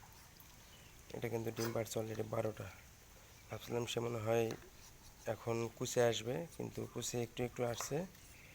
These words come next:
কিন্তু এই যে সে আগের মতোই ঠিক মতো বসে, আবার ঠিক মতো বসে না। তো এই কারণে, যেহেতু আমি গতবারে প্রায় আটটা ডিম নষ্ট, মানে বের হয়েছে ঠিক মতো তা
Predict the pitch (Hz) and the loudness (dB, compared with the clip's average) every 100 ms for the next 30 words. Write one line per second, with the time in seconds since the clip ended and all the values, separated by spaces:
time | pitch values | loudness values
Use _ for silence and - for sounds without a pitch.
0 | - - - - 123 110 117 117 110 117 | -18 -18 -18 -6 -4 0 0 0 6 8
1 | 117 117 110 107 107 90 - - 117 113 | 10 10 10 8 2 -2 -10 -2 0 4
2 | 117 110 113 - 127 117 - 110 110 107 | 4 6 6 8 6 4 2 -2 0 0
3 | 107 - 107 98 - - - - - - | 2 2 0 -4 -10 -16 -16 -16 -14 -12
4 | - - - - - 104 - 123 120 120 | -12 -14 -16 -16 -12 -12 -2 0 6 6
5 | 123 131 151 - - - - 113 117 123 | 8 8 6 2 -8 -16 -6 -2 4 6
6 | 120 120 120 113 113 113 113 110 - - | 8 6 8 8 10 10 10 8 2 -10
7 | - - - - - - - 117 113 117 | -18 -18 -18 -18 -18 -18 -2 8 10 10
8 | 120 - - - - - - - 120 - | 4 -2 -10 -16 -16 -16 -14 2 2 6
9 | 117 117 113 113 113 - - 120 120 - | 4 6 4 4 0 0 2 4 4 -2
10 | - - - - 110 107 107 117 107 110 | -16 -16 -16 0 4 4 6 6 6 4
11 | - 120 - 113 120 110 113 110 - - | 4 4 2 0 2 6 6 6 2 -4
12 | - | 2